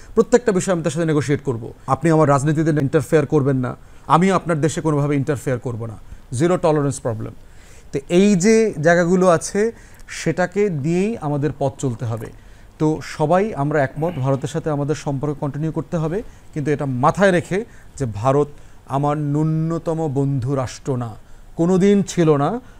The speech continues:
কোনোদিন হবে না। এই ভারতীয় সাম্রাজ্যবাদীদের, দিল্লির যে সাম্রাজ্যবাদ আছে,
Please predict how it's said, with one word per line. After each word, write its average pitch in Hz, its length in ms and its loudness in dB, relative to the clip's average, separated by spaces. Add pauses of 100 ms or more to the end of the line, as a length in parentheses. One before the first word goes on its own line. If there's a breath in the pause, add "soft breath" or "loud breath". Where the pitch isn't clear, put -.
(120)
কোনোদিন 185 580 8
হবে 120 280 0
না। 110 200 -14 (500 soft breath)
এই 175 280 4
ভারতীয় 170 680 4 (280 loud breath)
সাম্রাজ্যবাদীদের, 147 1300 2
দিল্লির 160 520 2
যে 151 260 0 (240 soft breath)
সাম্রাজ্যবাদ 160 720 2
আছে, 185 360 -4